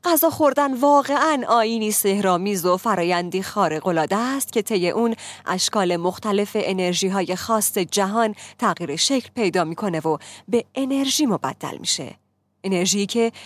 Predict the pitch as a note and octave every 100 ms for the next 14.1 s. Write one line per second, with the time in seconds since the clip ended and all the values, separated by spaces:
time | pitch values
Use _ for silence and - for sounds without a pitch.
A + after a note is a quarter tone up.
0 | - F3 C#4+ G4+ - A#3+ A#3 A3+ E4 B3
1 | C#3 - D#3 - - A#2+ C3 C3 G#2 -
2 | _ _ _ _ - E4 B3+ - G3 G3
3 | - A#3 G#3+ G#3 G#3 F#3+ - A3 A#3+ A3+
4 | - B3+ A3 G3+ F#3 F3 A#3 G#3 F3+ D#3
5 | D#3 D#3 E3 - E3+ F3+ - A#3+ A3+ -
6 | - - G3 D#4 F4+ - A3+ F3+ D3 -
7 | E3 D3+ D3+ - G3+ D#3+ D#3 G3 - -
8 | D3+ A2 - _ _ _ _ _ _ _
9 | B3 D#4+ D#4+ F4 F4+ F4+ D#4 G#3 G#3 F#3+
10 | A#3+ A3+ G3+ F#3+ D#4 D4 - F#3+ F3+ F3+
11 | E3 E3+ E3 C#3+ - D#4 C#4+ D4+ C#4+ C#4
12 | D#4 B3+ - - F3+ F#3 - E3+ E3 F#3
13 | F#3 G3 A#3 - - - F4+ E4 D#4+ E4+